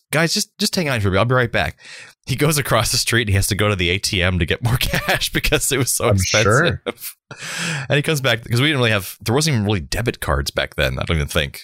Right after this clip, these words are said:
Speaker 1: Was there? I don't even know when debit cards came around. But they, like, created credit cards pretty early on, but I don't think debit came around till later. So you had to have cash on you or a credit card. And so he wasn't gonna use a credit card, so he went and got more cash. And so, yeah, I remember that experience being very fancy.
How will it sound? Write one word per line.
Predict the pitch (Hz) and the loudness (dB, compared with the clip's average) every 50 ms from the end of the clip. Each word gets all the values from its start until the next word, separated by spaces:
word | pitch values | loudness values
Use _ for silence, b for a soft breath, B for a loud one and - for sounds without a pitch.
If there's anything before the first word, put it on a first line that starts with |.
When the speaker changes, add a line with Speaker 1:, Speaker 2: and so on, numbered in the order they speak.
| - - | -16 -12
Speaker 1:
Was | - - 123 156 - | -8 -6 -4 -4 -2
there? | - 220 208 208 175 | 0 0 0 0 -2
I | 151 | -2
don't | 127 151 | 0 2
even | 160 147 | 2 2
know | 123 | 2
when | 107 104 92 | 2 0 2
debit | 85 90 82 85 - | 0 0 0 0 -2
cards | - 78 78 73 - | 0 -2 0 0 0
came | - 82 73 67 | -2 0 0 0
around. | 65 69 69 67 67 76 _ _ B B B B B B _ - | 0 0 0 -2 -4 -6 _ _ B B B B B B _ -2
But | - 87 82 80 - _ _ - | 0 0 0 0 -2 _ _ -4
they, | - 107 | -2 -2
like, | 117 - | -2 -2
created | - - 143 190 - - | -2 -2 -2 -2 -2 0
credit | - 143 156 120 - | -2 0 0 0 -2
cards | - 85 76 76 78 | 0 0 2 0 0
pretty | - 104 87 78 | 0 0 2 2
early | 78 82 82 80 | 4 4 4 4
on, | 82 78 78 | 4 4 2
but | 87 | 2
I | 95 | 0
don't | 107 | 0
think | 110 113 87 78 | 0 -4 -6 -2
debit | - 85 90 95 - _ - - - - | -2 -2 -2 -2 -4 _ -10 -12 -6 -4
came | 104 95 95 | -2 0 0
around | 98 101 101 104 - | 0 0 0 0 0
till | - 92 | -2 -2
later. | 85 82 90 101 110 113 B B B B B B B B B - | 0 0 0 0 0 -4 B B B B B B B B B -6
So | - 101 | -2 0
you | 107 120 | 2 2
had | 127 160 147 127 | 2 2 2 2
to | 104 | 0
have | 87 80 | -2 -2
cash | - 120 135 180 - - | -2 -2 -2 0 0 0
on | 82 78 80 | 0 2 2
you | 78 87 | 2 2
or | 76 80 90 85 | 2 2 2 2
a | 82 | 2
credit | - - 160 117 85 | 2 0 0 0 2
card. | - 78 71 71 - - _ _ - | 2 2 2 2 -2 -6 _ _ -8
And | - - - | -6 -2 2
so | 101 95 92 90 87 85 87 _ - | 4 4 4 4 4 2 -2 _ -6
he | 87 85 | 0 2
wasn't | 92 95 95 - - 90 90 | 2 2 2 -2 -2 -2 0
gonna | 85 80 | 2 2
use | 78 73 | 0 0
a | 76 | 0
credit | - 120 120 - - | 0 0 -2 0 0
card, | 80 76 82 - | 0 0 0 0
so | - 78 | -2 -2
he | |
went | 80 82 - | -2 -2 -4
and | - | -4
got | - - | -6 -4
more | 85 82 | -4 -6
cash. | - - 95 92 87 85 - - | -4 -2 0 0 0 0 -2 -4
And | 90 87 | -4 -2
so, | - 101 95 98 | 2 2 4 4
yeah, | 104 104 | 4 4
I | |
remember | 101 107 107 | 4 4 2
that | 104 98 | 2 0
experience | - - - 101 90 90 85 82 78 - - | 0 -2 -2 0 2 4 4 2 2 -2 -4
being | - 90 80 76 | -4 -4 -4 0
very | 76 82 80 78 | 0 0 0 0
fancy. | - - 85 80 90 - - 73 71 92 - | 0 0 0 0 0 -2 -4 -6 -6 -6 -12